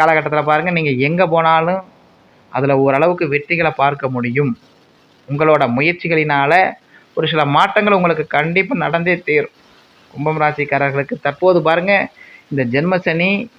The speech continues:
ரெண்டாயிரத்தி இருபத்தி ஐந்து மார்ச் வரையிலும் இருந்தது. ரெண்டாயிரத்தி இருபத்தி ஐந்து மார்ச்சுக்கு பிறகு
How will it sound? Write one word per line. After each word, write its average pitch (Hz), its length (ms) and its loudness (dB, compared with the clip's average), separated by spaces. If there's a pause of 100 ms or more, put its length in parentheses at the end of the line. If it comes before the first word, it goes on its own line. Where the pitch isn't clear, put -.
(100)
ரெண்டாயிரத்தி 165 560 2
இருபத்தி 156 320 0
ஐந்து 151 200 -2 (120)
மார்ச் 170 480 0
வரையிலும் 156 380 2
இருந்தது. 147 380 0 (600)
ரெண்டாயிரத்தி 160 440 2
இருபத்தி 151 240 -2
ஐந்து 147 220 -4
மார்ச்சுக்கு 147 480 0
பிறகு 147 260 -2